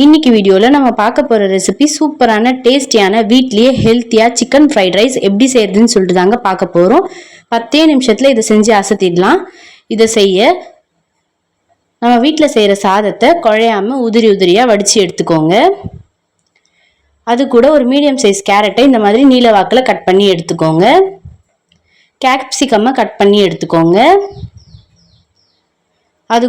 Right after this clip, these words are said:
கூட தேவையான அளவு கோஸும் கட் பண்ணி எடுத்துக்கோங்க. ரெண்டு பெரிய சைஸ் வெங்காயம் பொடியா நறுக்கி எடுத்துக்கோங்க.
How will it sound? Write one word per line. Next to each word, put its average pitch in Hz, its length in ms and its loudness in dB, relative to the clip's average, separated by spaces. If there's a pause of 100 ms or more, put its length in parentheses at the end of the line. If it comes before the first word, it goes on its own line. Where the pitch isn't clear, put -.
கூட 247 120 4 (120)
தேவையான 254 400 -2
அளவு 233 180 -2 (100)
கோஸும் 240 400 2
கட் 202 220 -2
பண்ணி 190 240 4
எடுத்துக்கோங்க. 170 520 -2 (300)
ரெண்டு 226 260 0
பெரிய 214 200 2 (100)
சைஸ் 214 220 0
வெங்காயம் 190 420 0
பொடியா 208 320 2
நறுக்கி 180 300 0
எடுத்துக்கோங்க. 165 520 0